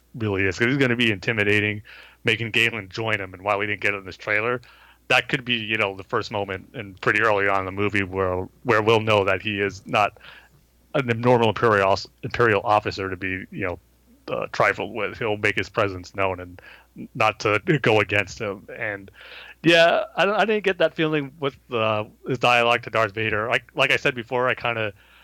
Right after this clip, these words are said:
drew it up where he's, you know, trying to, 'cause we know he's trying to become the Emperor's right-hand man and move up on the pecking order over Vader. And I just think he's really trying to drive home that point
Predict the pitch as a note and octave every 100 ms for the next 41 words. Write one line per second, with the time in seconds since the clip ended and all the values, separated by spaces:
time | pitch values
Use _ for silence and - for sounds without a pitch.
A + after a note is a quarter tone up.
0 | - - D3+ A#2 B2+ A#2+ A2+ A#2 A2+ G#2
1 | G#2+ B2 A#2+ - _ _ - C#3 A#2 -
2 | B2 A#2+ A#2+ A#2 - F3 C#3+ C3+ D3+ D#3
3 | C#3 - B2 A#2 G#2+ A#2 B2+ A2 G2 G#2+
4 | G#2+ G#2 F#2 G#2 G#2+ G2+ F#2 G2+ G2 F2+
5 | - - - - _ B2 G#2+ A2 A2+ -
6 | - - G2 F#2+ A#2+ A2+ G2 G2 G2 F#2+
7 | _ _ _ _ - A#2+ G2+ F2+ A2 G#2+
8 | F#2 F2+ - - _ - A2+ B2 B2 A2+
9 | A2 A2 A#2+ A2 A2+ G2+ G#2+ G#2 G2+ G2+
10 | F#2+ - A#2+ G#2 F#2+